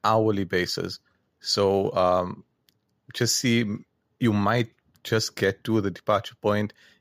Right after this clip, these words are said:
and end up missing it and end up, uh, waiting for another thirty minutes before the shuttle returns. So again, that's thirty minutes or one hour that you need to uh, incorporate into your day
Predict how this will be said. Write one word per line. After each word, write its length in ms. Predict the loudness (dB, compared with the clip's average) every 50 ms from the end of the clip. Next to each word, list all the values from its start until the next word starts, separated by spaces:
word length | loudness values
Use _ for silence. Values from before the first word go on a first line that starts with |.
| _ _ -6
and 160 | -4 -4 -2
end 220 | -2 -2 0 0
up 140 | 0 0 0
missing 340 | 0 -2 -2 0 0 0 -2
it 220 | -2 -2 -4 -8
and 360 | -8 -4 -2 -2 0 0 -2 -4
end 200 | -4 -2 0 0
up, 180 | 0 -2 -2 _ _ -10
uh, 240 | -4 -2 -2 -2 0
waiting 540 | 0 0 -2 -2 -2 -4 -4 -4 -4 -6 -10 _ _ _ _ _ _ _ _
for 120 | -2 0
another 260 | 0 2 0 0 -2
thirty 320 | -2 -4 -4 -4 -2 -2 -2
minutes 320 | 0 0 0 -2 -4 -6
before 280 | -8 -8 -4 -4 -4 -2
the 80 | -2
shuttle 340 | -2 -2 -2 -2 0 -2 -4
returns. 500 | -4 -4 -2 0 0 2 2 0 -4 -6 -8 _ _ _ _ _
So 480 | -12 -4 0 2 2 2 2 0 -2 -4 _ _
again, 480 | -4 -2 0 0 0 0 0 -4 -6 -10 -8
that's 360 | -4 -2 -2 -2 -2 -4 -6
thirty 300 | -4 -4 -4 -4 -4 -2
minutes 580 | -2 0 0 0 -2 -2 -4 -4 -6 -6 -6 -10 _ _
or 380 | -6 -4 -2 -2 -2 -2 -2 -2
one 240 | -2 -2 -2 -2
hour 340 | -2 0 0 0 0 -2 -2
that 220 | -4 -6 -8 -8 -8
you 60 | -8
need 260 | -6 -6 -6 -6 -6
to 300 | -6 -6 -4 -6 -6 -10 _ -20 _ _ _ _ _ _
uh, 280 | 0 2 2 2 2 -2 -4
incorporate 800 | -6 -8 -4 -2 -2 -2 -2 -2 -2 0 0 -2 -4 -6 -10 -10
into 240 | -8 -8 -6 -6 -4
your 220 | -2 -2 -2 -2
day 420 | -4 -2 -2 -2 0 0 -2 -4